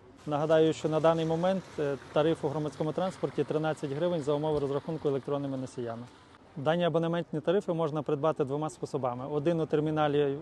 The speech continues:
в управлінні соціального захисту. Інший спосіб придбання — це по перерахунку за реквізитами, які можна отримати, позвонивши на гарячу лінію на звороті карти.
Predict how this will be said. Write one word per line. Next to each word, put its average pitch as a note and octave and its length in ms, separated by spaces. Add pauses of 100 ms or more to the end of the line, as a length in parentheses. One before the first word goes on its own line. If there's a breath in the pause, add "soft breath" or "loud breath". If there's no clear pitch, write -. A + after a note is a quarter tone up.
(140)
в C#3 40
управлінні D#3 400
соціального D3+ 500
захисту. F#3 500 (460 loud breath)
Інший F3 260
спосіб F3 380
придбання — E3+ 580
це D#3+ 140
по C#3+ 120
перерахунку D#3 840
за D3+ 140
реквізитами, D3+ 560
які D3+ 220
можна D3 240
отримати, D3+ 480
позвонивши D3+ 460
на C#3 100
гарячу D3 300
лінію E3 240
на C#3+ 120
звороті C#3 340
карти. B2 340